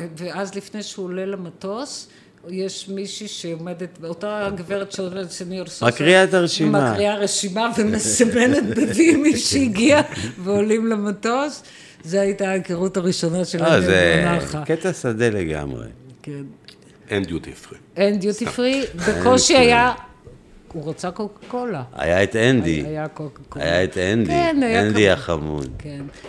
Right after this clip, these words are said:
Speaker 1: אז, אה, אנחנו מתחיל-, זאת ההיכרות הראשונה שלנו עם האי. לא צריך לבוא שעתיים לפני הטיסה,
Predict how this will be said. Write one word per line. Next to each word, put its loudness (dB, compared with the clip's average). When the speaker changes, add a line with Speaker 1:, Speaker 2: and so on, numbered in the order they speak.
Speaker 1:
אז, -10
אה, 0
אנחנו -4
מתחיל-, -6
זאת 0
ההיכרות -2
הראשונה -4
שלנו -4
עם -4
האי. 0
לא -2
צריך -8
לבוא -4
שעתיים -4
לפני -8
הטיסה, 0